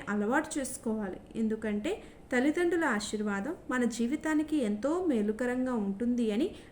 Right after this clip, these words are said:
మనం ఈ అధ్యాయం ద్వారా బలపరచబడదాం. ప్రతిరోజు బైబిల్ చదువుదాం అనే కార్యక్రమానికి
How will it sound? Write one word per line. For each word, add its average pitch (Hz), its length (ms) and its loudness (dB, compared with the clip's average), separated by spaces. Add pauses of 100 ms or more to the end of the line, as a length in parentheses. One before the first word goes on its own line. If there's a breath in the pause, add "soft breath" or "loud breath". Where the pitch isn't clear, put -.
మనం 311 260 2 (100)
ఈ 254 120 2
అధ్యాయం 220 500 0
ద్వారా 226 400 -2
బలపరచబడదాం. 233 1080 -2 (760 loud breath)
ప్రతిరోజు 339 600 0
బైబిల్ 220 300 2 (120)
చదువుదాం 196 380 -6 (180)
అనే 220 160 2
కార్యక్రమానికి 240 960 -2